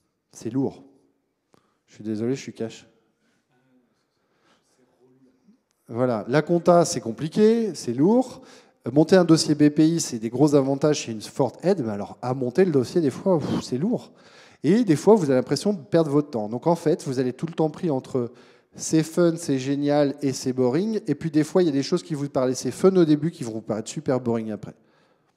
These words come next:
Bon, j'exagère pour la station F, mais il y a des moments où, à un moment, la station F, j'ai dit, j'en ai marre que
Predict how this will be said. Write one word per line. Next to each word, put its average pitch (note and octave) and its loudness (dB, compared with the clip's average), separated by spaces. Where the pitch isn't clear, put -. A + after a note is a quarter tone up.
Bon, G#2+ -4
j'exagère B2 -2
pour C3+ -4
la A#2 -2
station B2 -4
F, F#3 -4
mais C3+ -4
il B2+ 0
y - 2
a D3 6
des D#3 4
moments D3 4
où, D#3+ 4
à C3 4
un B2+ 2
moment, C3 0
la F#3 2
station C3 -6
F, E3 -6
j'ai C3+ -8
dit, A#2+ -12
j'en A2+ -6
ai A2+ -6
marre C#3+ -4
que D3+ 0